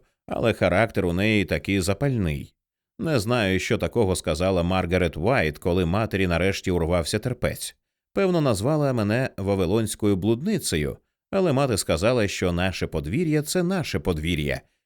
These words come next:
що я могла би вийти і танцювати круть-верть голісінькою, якби їй і мені того заманулося.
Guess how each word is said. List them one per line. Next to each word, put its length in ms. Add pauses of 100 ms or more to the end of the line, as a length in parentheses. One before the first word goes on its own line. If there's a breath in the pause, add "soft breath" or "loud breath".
(100)
що 200
я 200
могла 380
би 100
вийти 360
і 40
танцювати 640
круть-верть 600
голісінькою, 880 (260 soft breath)
якби 420
їй 440
і 40
мені 360
того 500
заманулося. 800